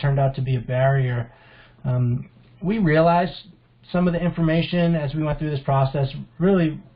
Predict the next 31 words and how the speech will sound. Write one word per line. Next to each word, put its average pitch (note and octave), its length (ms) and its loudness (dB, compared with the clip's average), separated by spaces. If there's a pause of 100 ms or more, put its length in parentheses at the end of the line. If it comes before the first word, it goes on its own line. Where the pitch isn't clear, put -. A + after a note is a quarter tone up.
(200)
wasn't D#3 300 -2
necessary C#3 680 0
for C3 120 -2
us B2 160 0
to - 160 -16
even B2+ 220 -6
ask C3 360 -4 (100)
for. C#3 440 2 (380)
Um, B2 480 -2 (360)
we F3 100 4
weren't A3+ 260 2
using E3 340 0
it, D#3+ 260 -2 (520)
um, C3 520 -2 (360)
or G3+ 320 4
it F3 80 -4
was D#3 160 -4
a D3+ 40 -8
big D#3 220 -6
barrier D3+ 460 -4
for D3 100 -8
people, C3 600 -2
and B2+ 400 -2 (380)
we C#3 100 0
decided C#3 580 0
to B2+ 340 0 (260)
make C#3 200 0
changes C#3 420 0
based A#2+ 320 -8
on B2+ 180 -2
that. A2 240 -8